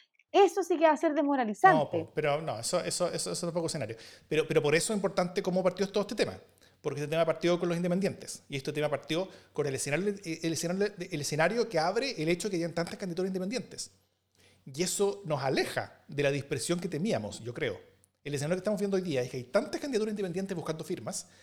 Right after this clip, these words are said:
Speaker 2: que son tan pocas las que van a lograr las firmas debido a esa, a esa dispersión, y, y, y esas tan pocas van a lograr,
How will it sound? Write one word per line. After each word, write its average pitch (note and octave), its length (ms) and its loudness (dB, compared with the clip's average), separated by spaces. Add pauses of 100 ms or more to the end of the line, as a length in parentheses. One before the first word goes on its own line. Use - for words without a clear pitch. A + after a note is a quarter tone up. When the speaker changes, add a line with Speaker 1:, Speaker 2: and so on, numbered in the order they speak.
(320)
Speaker 2:
que D3+ 120 -2
son D#3+ 200 -4
tan G#3+ 180 2
pocas B3 180 0
las G#3 80 0
que G3 100 0
van F3+ 80 0
a E3+ 40 -2
lograr D3 220 0
las D4+ 120 -2
firmas D#3 360 -6
debido C#3+ 200 -2
a - 20 -2
esa, D3 180 -4
a D3 40 -2
esa C#3+ 140 -2
dispersión, D3 480 -6 (1120)
y, F3+ 80 -8 (140)
y, E3 120 -10
y F3 80 0
esas G3+ 160 0
tan F#3+ 160 -2
pocas F#3 200 0
van F3 140 2
a F3 40 2
lograr, F3 500 0